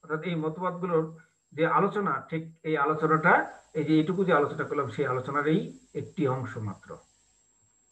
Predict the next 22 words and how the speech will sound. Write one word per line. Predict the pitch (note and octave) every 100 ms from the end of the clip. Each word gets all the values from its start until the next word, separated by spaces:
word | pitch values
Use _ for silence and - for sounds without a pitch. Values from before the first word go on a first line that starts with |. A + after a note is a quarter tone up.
| _ _ _ _ _ _ - _ - - _ -
তো |
আল্লাহ | D#3+ D#3 G#3+ G#3+
খলিফা | G3+ G#3 A#3
হিসেবে | A3+ A3+ A3+
আপন | E3+ E3 G#3
অধীনস্থের | F3 E3 G3 - G#3+
উপর | G#3+ G#3
ঐশী | E3+ D#3+
প্রতিনিধিত্বের | G3+ F#3 E3+ F#3+ G3 G3+ - B3 A#3+
প্রতিফলন | F#3+ F3 E3 E3+ F3+
ঘটানো | D3+ D3+ E3+
মানুষের | E3+ D#3+ D#3+ F3 C#3
জন্মগত | F#3+ A3 G3 D#3
দায়িত্ব। | C3+ A2 - - - _ _ _ _ _ _ _ _ _ _
আল্লাহর | C3 C3+ E3 - - -
বা | B2+
সৃষ্টিকর্তার | - D#3+ F#3+ E3+ E3 D#3+
খলিফা | D3+ D3+ D#3
হিসেবে | C3+ C3 C3+ F#3+ - - _ _ _
আপন | - C#3 - A#3+ A3
অধীনস্থদের | F#3 F#3+ F#3+ D#3+ E3 D#3+
উপর | C#3 G#2+